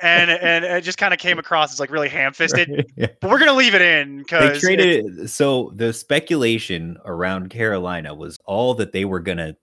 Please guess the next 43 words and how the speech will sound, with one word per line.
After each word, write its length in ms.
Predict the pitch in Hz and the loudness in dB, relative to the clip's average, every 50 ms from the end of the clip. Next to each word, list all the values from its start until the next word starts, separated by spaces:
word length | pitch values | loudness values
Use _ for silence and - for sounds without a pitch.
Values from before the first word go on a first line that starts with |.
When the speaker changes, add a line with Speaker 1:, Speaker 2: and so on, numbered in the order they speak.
| _ _ _ | _ _ _
Speaker 2:
hope 420 | - - 123 131 151 156 - - | -4 0 2 2 2 0 -2 0
that 160 | - 123 117 | 2 2 4
a 40 | 110 | 2
quarterback 680 | - - - 117 113 107 104 90 95 90 87 87 - - | 0 0 0 0 0 2 0 0 0 0 0 -2 -4 -8
fell 360 | - - - 107 104 104 98 | -14 -4 -2 0 0 0 0
to 140 | 90 - 92 | -2 -6 -8
them 320 | 80 87 80 80 78 80 76 | -8 -6 -8 -8 -10 -12 -14
in 200 | - 82 82 80 | -12 -12 -12 -12
the 80 | 80 | -12
draft 580 | 76 - - 80 80 76 71 73 - - - - | -14 -12 -8 -6 -6 -4 -6 -8 -12 -16 -20 -20
at 80 | - - _ | -20 -20 _
number 320 | 85 85 82 80 - - - | -16 -14 -14 -14 -16 -16 -18
eight. 120 | - 76 - _ _ _ _ _ _ _ _ _ _ _ _ _ | -20 -20 -20 _ _ _ _ _ _ _ _ _ _ _ _ _
And 140 | 85 80 80 | -20 -20 -20
they 60 | - | -18
were 140 | - - - | -18 -18 -6
hoping 380 | - 120 151 156 160 156 151 139 | -2 0 0 0 2 0 0 0
and 100 | 123 120 | 0 2
hoping 320 | 117 120 123 - 117 113 | 2 2 2 2 0 0
and 120 | 107 101 | 2 0
hoping. 480 | 98 101 104 95 85 - 90 85 82 82 - _ _ _ _ _ _ _ _ _ | 0 2 2 0 0 0 -4 -6 -6 -8 -12 _ _ _ _ _ _ _ _ _
And 340 | - 80 87 90 85 87 85 | -10 -8 -8 -8 -8 -8 -4
they 100 | 92 98 | -2 0
were 120 | 98 95 92 | 2 2 2
like, 240 | 95 95 92 - - | 2 0 -2 -4 -4
"You 60 | 123 | -4
know 120 | 143 151 | -2 -2
what? 240 | 147 143 113 104 - | 0 0 -2 -2 -4
Nah, 240 | 101 107 101 92 92 | -8 -8 -8 -8 -8
it's 140 | - - - | -8 -6 -2
not 200 | 127 113 104 - | -2 -2 -2 -2
gonna 120 | - 92 87 | -4 -6 -4
happen. 380 | 92 90 85 - - 87 90 | -4 -6 -6 -6 -8 -8 -6
We'll 120 | 95 107 110 | -4 -4 0
never 280 | 117 120 113 101 107 | 2 2 2 2 2
get 140 | 92 98 95 | 0 0 -2
a 60 | 90 85 | -4 -4
quarterback 500 | - 95 90 87 82 85 85 82 - _ | -4 -4 -4 -4 -4 -6 -8 -8 -8 _
that 140 | - - | -18 -6
falls 240 | - 95 90 87 - | -2 -2 -2 -2 -4
to 160 | - 90 82 | -8 -10 -10
us 120 | 78 - - | -10 -10 -12
at 60 | - | -16